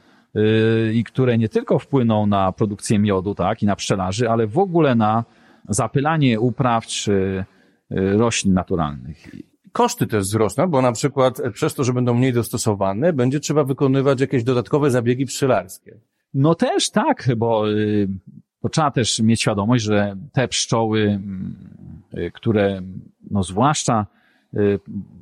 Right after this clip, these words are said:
Speaker 1: tworzą takie duże rodziny pszczele, one bardzo silnie czerwią, a w takich rodzinach y, waroza się, y, szybciej mnoży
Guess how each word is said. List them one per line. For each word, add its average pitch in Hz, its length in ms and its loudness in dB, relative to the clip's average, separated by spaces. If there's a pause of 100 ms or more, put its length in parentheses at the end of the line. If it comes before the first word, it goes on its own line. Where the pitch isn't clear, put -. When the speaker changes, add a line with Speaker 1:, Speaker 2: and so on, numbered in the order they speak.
(260)
Speaker 1:
tworzą 107 300 -2
takie 104 220 -2
duże 143 260 0
rodziny 113 320 2
pszczele, 110 480 0
one 113 200 4 (260)
bardzo 101 500 -6
silnie 101 320 0
czerwią, 143 560 0
a 110 160 0
w - 40 -12
takich 113 280 -4
rodzinach 117 500 0 (560)
y, 104 240 2
waroza 110 500 0
się, 98 380 0 (360)
y, 90 260 -6 (340)
szybciej 156 440 -2
mnoży 165 520 2